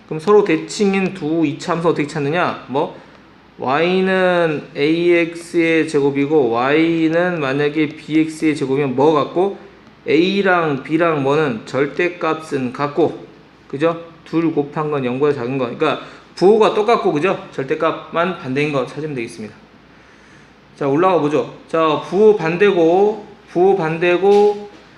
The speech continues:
에, 부호가 반대인 거 찾아보자고. 뭐 있습니까? 기역은 이엑스니까요.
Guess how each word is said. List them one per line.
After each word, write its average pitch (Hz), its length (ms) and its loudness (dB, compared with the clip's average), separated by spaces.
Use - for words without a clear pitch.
에, 135 420 0
부호가 185 360 4
반대인 156 300 -2
거 170 60 -2
찾아보자고. 139 640 0
뭐 139 160 2
있습니까? 139 560 -4
기역은 185 680 0
이엑스니까요. 151 1080 -2